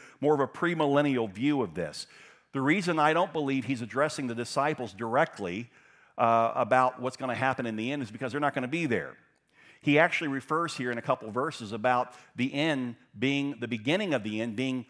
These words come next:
like birth pangs of a woman. Well,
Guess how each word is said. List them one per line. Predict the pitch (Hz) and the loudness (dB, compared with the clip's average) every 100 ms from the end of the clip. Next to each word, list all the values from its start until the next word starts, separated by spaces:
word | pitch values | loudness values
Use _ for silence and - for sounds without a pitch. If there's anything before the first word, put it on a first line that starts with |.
| _ 117 | _ 0
like | 117 - 101 | 0 0 -2
birth | 135 185 180 - | 0 0 -2 -10
pangs | - 123 101 80 67 62 - - | -6 -4 -4 -6 -12 -18 -16 -10
of | 117 107 | -6 -4
a | |
woman. | 113 139 165 98 - _ _ _ _ _ _ _ _ _ _ _ 120 | -4 -2 -2 -4 -8 _ _ _ _ _ _ _ _ _ _ _ 4
Well, | 131 135 | 4 4